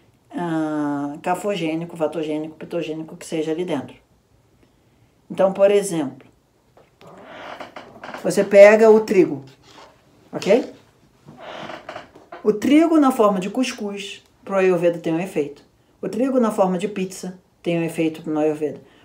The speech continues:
O trigo na forma de pão integral tem um efeito no Ayurveda. Então, não é só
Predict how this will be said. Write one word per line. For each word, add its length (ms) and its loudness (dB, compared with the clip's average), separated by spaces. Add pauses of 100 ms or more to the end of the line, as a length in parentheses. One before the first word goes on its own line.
(140)
O 60 -8
trigo 300 -2
na 100 0
forma 240 0
de 100 -8
pão 160 -6
integral 640 0 (140)
tem 100 -8
um 60 -4
efeito 340 -4
no 80 -6
Ayurveda. 400 -2 (1400)
Então, 260 0
não 120 -4
é 100 0
só 640 -4